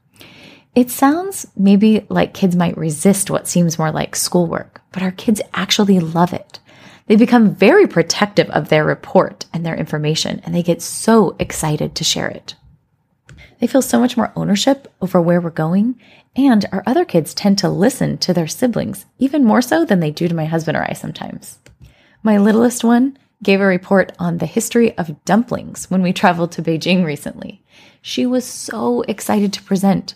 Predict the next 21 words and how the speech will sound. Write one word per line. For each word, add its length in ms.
and 140
the 120
irony 340
was 360
she 280
doesn't 240
even 220
like 480
dumplings. 680
Another 320
thing 220
that 100
can 120
make 180
travel 420
really 320
enjoyable 600
is 200
to 220
add 260
fun. 580